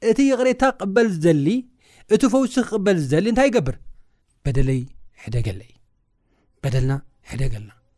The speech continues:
ኢሉ ይጽሊ። እቲ ክድሕን ዘይደሊ ከዓ እዚ ይቕሬታ እዚ ኣይቅበሉን እዩ።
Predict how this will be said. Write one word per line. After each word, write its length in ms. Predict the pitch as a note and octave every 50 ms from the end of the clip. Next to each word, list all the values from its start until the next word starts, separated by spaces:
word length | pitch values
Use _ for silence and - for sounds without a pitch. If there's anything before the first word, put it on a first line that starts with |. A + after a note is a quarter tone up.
| _ _ _ _ _ _ -
ኢሉ 160 | D#3+ C#3+ E3+ A3+ B3+ - - _ _ _ _ _ _
ይጽሊ። 300 | - - - - - B3 - - - - - - _ _ _ -
እቲ 120 | A#3+ B3 C4+ B3+
ክድሕን 340 | A#3+ A3+ A#3+ E3+ - A3+ G3
ዘይደሊ 320 | F#3+ F3+ D#3+ D#3 C#3 C3+
ከዓ 180 | C3+ - F#3+ A3 B3+ C4+ C4+ _ _ _ _ _ _ _ _ _ _ _ _ _ _ _ _ _ _ - -
እዚ 100 | D3+ C#3
ይቕሬታ 340 | E3+ F#3 F3+ D#3+ D#3 B2+ -
እዚ 120 | C3+ B2 -
ኣይቅበሉን 520 | - A3+ B3+ - C4 G3+ B3 A#3+ G#3+ D3+
እዩ። 60 | A#2